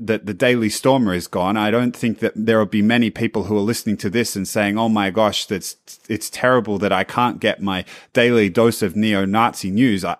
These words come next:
I, I certainly hope not. But this is the slippery slope that,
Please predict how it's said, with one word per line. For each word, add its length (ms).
I, 240
I 80
certainly 380
hope 280
not. 280
But 180
this 540
is 220
the 180
slippery 540
slope 480
that, 280